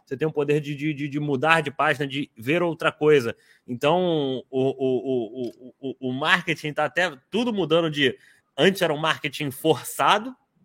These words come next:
que te, você tinha que ver aquilo forçadamente, e agora é algo que,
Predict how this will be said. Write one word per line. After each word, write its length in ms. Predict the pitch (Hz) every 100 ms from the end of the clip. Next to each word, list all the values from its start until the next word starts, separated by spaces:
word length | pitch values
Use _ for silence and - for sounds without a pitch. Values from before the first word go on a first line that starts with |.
| _
que 100 | 143
te, 140 | 127 131
você 300 | 123 131 147
tinha 220 | - 156
que 80 | 131
ver 140 | 127 147
aquilo 240 | 151 143
forçadamente, 840 | - 131 - 143 143 135 165 -
e 20 | 196
agora 380 | 160 156 175
é 60 | 160
algo 280 | 143 156 151
que, 280 | - 156